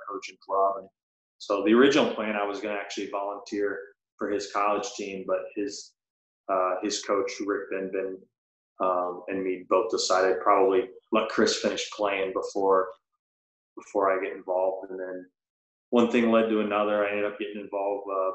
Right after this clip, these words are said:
playing in pro indoor team at the Comets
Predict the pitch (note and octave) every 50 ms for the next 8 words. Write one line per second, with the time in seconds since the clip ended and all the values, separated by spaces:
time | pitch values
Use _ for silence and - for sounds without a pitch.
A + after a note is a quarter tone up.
0 | - - A2 G#2 G2+ G2+ G2 G2 F#2+ F#2+ F#2 - _ _ - G#2+ G2+ G2+ G#2 G#2
1 | G#2 G2+ G2 G2 - - G2+ G2+ G2+ G2+ G2+ G2 F#2+ F#2+ - - F#2+ - - G#2
2 | G2 G2 G2 G2 G2+ G2+ - - - -